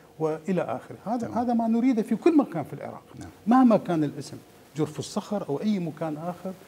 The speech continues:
Speaker 1: نحن نريد هذا الأمر. لكن هذا الأمر لا يصدر بقرار من القائد العام فقط، هناك تدقيق أمني يحصل،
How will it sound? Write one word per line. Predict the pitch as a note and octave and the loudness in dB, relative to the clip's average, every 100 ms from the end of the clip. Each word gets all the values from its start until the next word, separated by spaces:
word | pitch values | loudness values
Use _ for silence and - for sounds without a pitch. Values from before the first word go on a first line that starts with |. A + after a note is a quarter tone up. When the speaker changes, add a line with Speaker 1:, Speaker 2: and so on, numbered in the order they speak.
| - - F3+ | -20 -8 -4
Speaker 1:
نحن | - F3+ D#3+ E3 | -2 -2 0 2
نريد | A3 C3 B2+ | 2 2 -4
هذا | A2+ | -8
الأمر. | A2 A2+ - - - - - | -10 -12 -16 -20 -20 -18 -8
لكن | B2+ - G2+ | -8 -6 -6
هذا | G3+ G3 | -2 -2
الأمر | E3+ F#3+ D#3+ | 0 -4 -2
لا | D#3+ G3+ | 0 0
يصدر | G#3 E3 E3+ | 0 -2 -4
بقرار | E3 C#3 C3+ C3+ E3+ F3 | -4 -4 -4 -2 -2 -2
من | C3 | -4
القائد | B2+ E3+ D#3 D3 | -6 -6 -6 -6
العام | C#3+ D#3 D3+ | -6 -8 -8
فقط، | - E3+ F3+ F3+ - - - - _ | -10 -6 -6 -6 -10 -20 -20 -20 _
هناك | C#3 E3+ E3 E3+ E3+ F3+ F3 - - - | -2 0 0 -4 -6 -6 -10 -20 -20 -6
تدقيق | D3 - E3+ D3+ - | -6 -4 -6 -6 -6
أمني | D3 C#3 C3 | -4 -2 -4
يحصل، | C#3+ - E3+ | -6 -8 -8